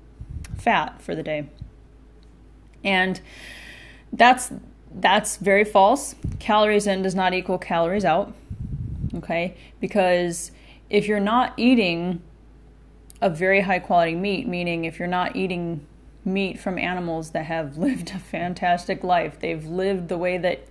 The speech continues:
humans are supposed to live, with sun, with, you know, the grass under their feet, and with good food that they were meant to eat that is natural for them,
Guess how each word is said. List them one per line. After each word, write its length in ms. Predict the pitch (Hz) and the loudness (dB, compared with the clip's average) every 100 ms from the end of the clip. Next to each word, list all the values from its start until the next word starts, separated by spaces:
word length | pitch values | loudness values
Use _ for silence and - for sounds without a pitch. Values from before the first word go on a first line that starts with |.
| - - | -20 -20
humans 440 | - 262 285 185 | 4 6 6 4
are 80 | 170 | 0
supposed 380 | 151 156 165 156 | -4 -6 -6 -6
to 80 | 147 | -4
live, 280 | 151 135 - - - - | -4 -4 -10 -20 -20 -4
with 160 | 185 196 | -2 0
sun, 600 | - 247 233 170 151 151 - - - | 0 2 2 2 -2 -8 -14 -20 -16
with, 600 | - 180 175 175 - - - | -4 0 0 0 -10 -20 -18
you 180 | - 196 | -8 -6
know, 320 | 160 156 156 - - | -4 -4 -6 -10 -6
the 120 | 180 | -6
grass 440 | 196 208 208 220 202 | 0 2 4 2 -2
under 180 | 175 | -2
their 180 | 160 151 | -4 -6
feet, 460 | - - 160 147 - - - - - | -8 -6 -6 -6 -10 -20 -20 -12 -4
and 520 | 190 185 175 175 165 | -2 0 0 -2 -4
with 400 | 165 175 175 160 156 | -2 -2 -2 -6 0
good 260 | 190 185 | 2 2
food 340 | - 233 233 180 | -2 2 2 2
that 160 | 170 | -2
they 120 | 185 | 0
were 180 | 180 180 | 0 -2
meant 300 | 165 175 160 | -2 -2 -2
to 180 | - 165 | -6 -4
eat 180 | 185 - | -4 -4
that 80 | 165 | -4
is 140 | 160 | -4
natural 540 | 160 156 175 170 170 151 | -4 -4 -4 -4 -4 -4
for 180 | - | -6
them, 320 | 156 147 143 | -6 -4 -6